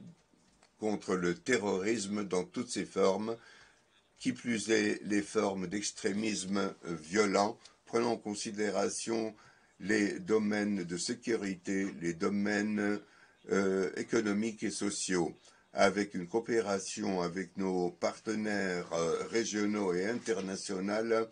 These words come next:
dans l'objectif, euh, d'intensifier les négociations et la coordination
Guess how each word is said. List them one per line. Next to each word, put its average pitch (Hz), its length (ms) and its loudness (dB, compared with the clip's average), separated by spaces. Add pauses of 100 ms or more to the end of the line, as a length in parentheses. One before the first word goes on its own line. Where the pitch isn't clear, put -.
(380)
dans 107 140 4
l'objectif, 110 840 0
euh, 98 200 2
d'intensifier 110 1080 0
les 90 160 -2
négociations 110 840 -2
et 95 40 2
la 87 120 2
coordination 104 1080 0